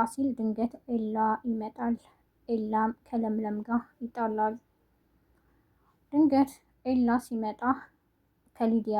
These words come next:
ጋር ነበረ። «እንዴ እኔ ኤላን ተውኩልሽ፣ ደግሞ ከናኦል ጋር ምን ታደርጊያለሽ?» ትላታለች ሊዲያ። ለምለምም «አንቺ በማይመለከትሽ አትግቢ»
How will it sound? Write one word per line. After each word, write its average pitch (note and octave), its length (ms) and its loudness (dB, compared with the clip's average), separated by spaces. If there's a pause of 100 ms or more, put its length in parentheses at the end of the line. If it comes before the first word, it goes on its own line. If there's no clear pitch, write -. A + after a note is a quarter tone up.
ጋር G#3+ 200 0
ነበረ። A3 420 -2 (1600)
«እንዴ A#3+ 200 6 (260)
እኔ B3+ 180 4 (200)
ኤላን A3+ 540 4 (120)
ተውኩልሽ፣ A#3 680 -4 (380)
ደግሞ D4+ 260 4 (460)
ከናኦል A#3 840 2
ጋር G#3+ 240 2
ምን B3 180 6
ታደርጊያለሽ?» A3 800 -4 (220)
ትላታለች A#3 720 -2 (160)
ሊዲያ። A3+ 380 -6 (1400)
ለምለምም B3+ 480 6 (240)
«አንቺ B3 280 -2
በማይመለከትሽ A3 960 -4 (100)
አትግቢ» A#3 420 -8